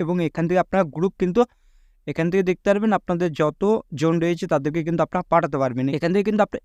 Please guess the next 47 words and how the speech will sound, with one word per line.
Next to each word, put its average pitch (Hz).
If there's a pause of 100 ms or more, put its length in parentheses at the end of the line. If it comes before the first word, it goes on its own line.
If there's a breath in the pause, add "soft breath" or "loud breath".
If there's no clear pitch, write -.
ইনভাইট 170
করতে 202
পারবেন 202
আপনার 190
গ্রুপটিকে, 175
আপনাদের 147
বন্ধুদের 147
সাথে 170
কিন্তু 180
এখান 151
থেকে 190 (340)
আপনারা -
ইনভাইট 175
করতে 135
পারবেন। 127
যারা 151
রয়েছে 156
আপনাদের 170
Facebook-এর 147
ফ্রেন্ড 147
লিস্টের 170
মধ্যে 190
তাদের, 151 (800)
যারা 156
আপনার 190
Facebook-এর 175
ফ্রেন্ড 175
লিস্টের 190
মধ্যে 190 (100)
রয়েছে 185
তাদেরকে 165
কিন্তু 190
আপনার 190
গ্রুপটিকে 156 (140)
শেয়ার 196
করতে 156
পারবেন, 117 (460)
বা 151
এখান 175
থেকে 175
আপনারা 190 (100)
ইনভাইট 180
করতে 147
পারবেন। 127
যেহেতু 156
আমি 185
এখানে 185